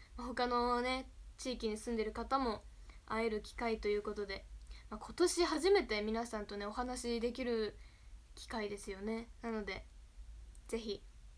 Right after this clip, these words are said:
会える方は、ね、予防もしっかりして、手洗いうがいをして、マスクもして、万全な体制で、装備で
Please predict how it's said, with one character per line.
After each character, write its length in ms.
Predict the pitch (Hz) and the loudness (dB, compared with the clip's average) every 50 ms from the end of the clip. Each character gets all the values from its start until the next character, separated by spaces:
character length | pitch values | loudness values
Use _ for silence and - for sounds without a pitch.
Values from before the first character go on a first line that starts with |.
| - - - - - - - - - - - - - - - - - - - - - - - | -18 -16 -16 -16 -16 -16 -18 -16 -14 -14 -14 -14 -14 -14 -16 -16 -16 -16 -16 -16 -14 -12 -8
会 180 | - - 233 240 | -4 -2 0 0
え 40 | 226 | 0
る 100 | 226 220 | 0 -2
方 260 | - - - 349 392 | -4 4 8 10 12
は、 240 | 392 339 - - - - - - - - - - - - - - - - - - - - - - - - - - - - - - - - - - - - - - - - - - - - - - - - - - - - - | 12 12 10 8 2 -10 -18 -16 -16 -16 -16 -16 -16 -18 -18 -18 -18 -16 -16 -16 -16 -16 -16 -14 -12 -14 -14 -14 -16 -18 -18 -18 -16 -16 -14 -14 -14 -14 -16 -16 -16 -16 -16 -16 -16 -16 -16 -16 -14 -14 -14 -14 -14 -10 -6
ね、 140 | 240 233 220 | -2 0 2
予 160 | 226 226 233 | 4 4 4
防 220 | 226 226 240 233 233 | 6 6 6 6 6
も 140 | 233 240 | 4 2
し 200 | 233 - - - - | 0 -2 -4 -6 -4
っ 40 | - | -2
か 120 | 254 269 | 0 0
り 120 | 262 247 | 0 0
し 80 | 240 - | -2 2
て、 260 | - 302 302 294 - - - - - - - - - | 4 4 4 4 2 -2 -12 -14 -14 -14 -14 -8 -4
手 100 | 240 226 | -2 0
洗 240 | 226 220 220 214 214 | 2 2 2 2 0
い 20 | |
う 100 | 214 214 | 0 0
が 100 | 214 220 | 2 2
い 60 | 220 220 | 2 2
を 80 | 220 | 0
し 80 | 220 - | -2 0
て、 260 | - 330 330 320 - - | 2 4 4 2 2 -2
マ 160 | 226 233 233 | -4 -2 -2
ス 120 | 226 - | -4 -4
ク 120 | - 233 214 | -4 -4 -2
も 140 | 214 208 208 | -2 -4 -6
し 120 | - - | 0 6
て、 240 | - 403 370 - - - - - - - - - - - - - - - - - | 8 8 8 6 4 -4 -16 -16 -18 -18 -18 -18 -18 -16 -16 -16 -18 -18 -4 4
万 220 | - 269 285 294 269 | 6 6 6 6 4
全 180 | 254 277 269 | 2 2 4
な 120 | 269 262 254 | 4 2 2
体 200 | 269 262 254 254 | 2 0 0 2
制 180 | 254 240 233 | 2 4 4
で、 260 | 226 233 226 - - - - - - - - - - - | 4 4 2 0 -2 -6 -14 -14 -14 -16 -16 -16 -16 -10
装 220 | - - - 311 | 0 4 6 6
備 140 | 269 214 214 | 8 6 4
で 200 | 190 185 190 - | 4 2 -2 -6